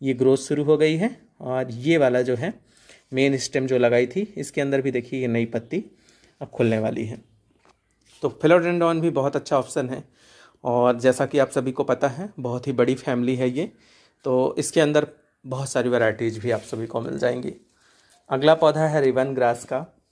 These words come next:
रिबन ग्रास, जैसा कि नाम से ही इसमें अंदर घास लगा हुआ है, तो बिल्कुल घास के जैसा ये ग्रोथ करता है, लेकिन पत्तियां देखने में बहुत ही प्यारी होती हैं और इस तरीके से काफ़ी खूबसूरत लुक ये गार्डन को देता है।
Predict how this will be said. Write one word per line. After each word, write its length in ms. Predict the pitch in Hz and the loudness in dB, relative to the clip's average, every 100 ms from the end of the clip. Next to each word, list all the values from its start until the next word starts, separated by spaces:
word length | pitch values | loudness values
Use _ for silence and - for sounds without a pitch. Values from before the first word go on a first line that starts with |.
| _ _ _ | _ _ _
रिबन 360 | 139 143 165 165 | 0 4 4 4
ग्रास, 420 | 147 147 160 - _ _ _ _ _ _ 127 | 4 2 0 -12 _ _ _ _ _ _ -6
जैसा 260 | 131 147 | -2 -2
कि 160 | 143 147 | -2 0
नाम 280 | 139 143 151 | 2 2 2
से 140 | 160 | 0
ही 240 | 151 165 160 - _ | 2 0 -2 -12 _
इसमें 340 | 139 - 147 | -10 -4 0
अंदर 220 | 143 135 143 | 2 2 0
घास 380 | 120 127 131 | 2 0 2
लगा 180 | 147 131 | 2 2
हुआ 240 | 127 131 127 | 2 4 2
है, 240 | 147 - _ _ _ _ _ - | -2 -14 _ _ _ _ _ -4
तो 60 | |
बिल्कुल 300 | 143 147 160 | -2 2 0
घास 300 | 139 151 165 | 4 4 4
के 120 | - | 0
जैसा 280 | 160 156 170 | 2 2 2
ये 160 | 160 160 | 0 0
ग्रोथ 280 | 143 147 147 | 0 0 0
करता 300 | 143 139 143 | -4 0 0
है, 240 | 143 165 - _ _ - | 0 -8 -12 _ _ -6
लेकिन 200 | 143 151 | -4 0
पत्तियां 440 | 147 143 170 170 | 0 -2 0 2
देखने 260 | 160 147 151 | 2 0 -2
में 180 | 147 135 | -4 0
बहुत 320 | 127 135 143 | 2 2 0
ही 60 | 143 | -2
प्यारी 300 | 127 117 123 | 0 0 2
होती 320 | 120 120 131 | 0 0 -4
हैं 200 | 131 160 _ _ _ _ _ _ _ - | -4 -8 _ _ _ _ _ _ _ -6
और 360 | 127 123 127 - | -2 0 0 -2
इस 140 | 156 | 2
तरीके 340 | 170 147 139 143 | 4 4 2 -4
से 280 | 147 139 - _ _ _ | -2 -6 -10 _ _ _
काफ़ी 260 | 139 139 143 | -4 -2 -6
खूबसूरत 600 | - 131 - 135 131 127 | 0 0 2 0 0 -2
लुक 120 | 120 | -6
ये 100 | 120 | -2
गार्डन 300 | 117 107 110 | -2 -2 -6
को 140 | 104 117 | -6 -6
देता 280 | 117 - | -6 -8
है। 180 | 117 110 | -10 -12